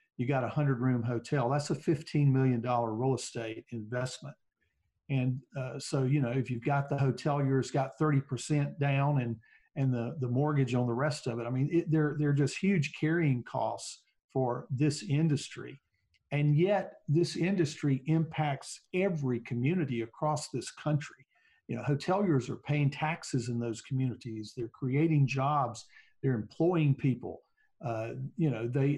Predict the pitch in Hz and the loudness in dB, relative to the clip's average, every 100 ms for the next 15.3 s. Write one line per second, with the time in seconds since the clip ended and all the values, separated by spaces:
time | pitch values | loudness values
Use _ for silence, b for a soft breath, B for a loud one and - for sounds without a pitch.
0 | 135 143 139 113 151 143 131 123 175 185 | 0 2 2 2 2 4 4 2 2 2
1 | 143 151 147 131 117 113 147 170 135 117 | 4 2 2 2 0 -2 0 0 0 -6
2 | 120 - - 135 120 156 233 170 170 143 | -10 -10 0 0 2 0 0 0 0 0
3 | - - 151 233 165 110 110 269 170 - | -2 -4 -2 0 -2 -4 -8 -2 -2 0
4 | 185 180 262 185 196 165 143 180 180 127 | -4 -2 -4 0 0 2 2 4 4 2
5 | 120 - - 208 185 147 143 185 - - | 0 -6 0 2 4 2 2 0 0 -6
6 | - - - - - - B B B _ | -8 -14 -16 -18 -20 -20 B B B _
7 | - 123 175 170 165 156 143 131 143 151 | -8 -2 2 2 2 2 2 2 2 0
8 | - 143 127 - 131 139 160 135 - 117 | 0 -2 -2 0 0 2 2 0 -2 -6
9 | - 113 - - 156 151 143 143 - - | -6 -12 -8 -2 2 2 2 -2 -4 0
10 | 156 151 - 143 139 131 117 135 123 - | 0 0 -2 0 2 2 2 0 0 0
11 | 139 127 117 B B B 131 131 123 - | 0 0 -2 B B B -4 -2 -4 -2
12 | 151 143 120 - 135 127 120 - b 123 | 0 2 0 0 2 2 -2 -8 b -10
13 | - - 143 143 139 - 135 131 120 151 | -6 0 2 4 2 2 0 0 -2 0
14 | 143 147 - - 180 190 139 117 110 110 | 0 -2 -6 -2 0 4 2 0 -4 -8
15 | - 107 - | -8 -10 -12